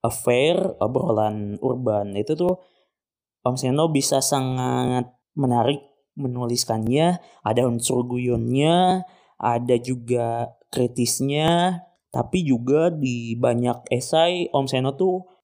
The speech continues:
mengutip dari berbagai bacaan yang dia udah baca gitu. Asik banget lah kutipannya, juga gak plek ngutip sebagaimana biasanya mahasiswa ngutip gitu, tapi justru merangkum kutipan itu.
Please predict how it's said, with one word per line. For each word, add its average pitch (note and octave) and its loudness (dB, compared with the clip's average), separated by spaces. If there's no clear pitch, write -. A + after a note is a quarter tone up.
mengutip C3 0
dari B2 2
berbagai A2 0
bacaan B2 2
yang B2 2
dia A2+ -2
udah A2 0
baca B2 2
gitu. G#2 -4
Asik A2+ -6
banget C#3 0
lah C3+ 2
kutipannya, B2+ 0
juga A#2+ 0
gak A#2 0
plek B2 0
ngutip A#2 -2
sebagaimana G#2+ 0
biasanya G2+ -2
mahasiswa G2+ -6
ngutip A#2+ -4
gitu, - -6
tapi D3+ -8
justru D#3 -2
merangkum D3 -2
kutipan B2+ -2
itu. A#2+ -6